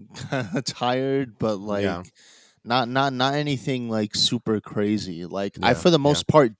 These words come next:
Speaker 1: didn't notice it.
Speaker 2: Yeah, same. I actually didn't really have a problem with the length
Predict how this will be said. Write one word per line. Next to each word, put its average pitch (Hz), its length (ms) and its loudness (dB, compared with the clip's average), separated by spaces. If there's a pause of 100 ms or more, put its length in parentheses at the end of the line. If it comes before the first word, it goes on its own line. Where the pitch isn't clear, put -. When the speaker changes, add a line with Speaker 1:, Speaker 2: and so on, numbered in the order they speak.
Speaker 1:
didn't 113 320 -2
notice 101 400 -8
it. - 140 -12 (1400)
Speaker 2:
Yeah, 185 200 2
same. 120 320 0
I 151 160 2
actually 147 240 -4
didn't 135 180 0
really 131 180 0
have 120 160 4
a 104 60 -2
problem 139 240 0
with 107 120 -4
the - 60 -10
length 127 240 -4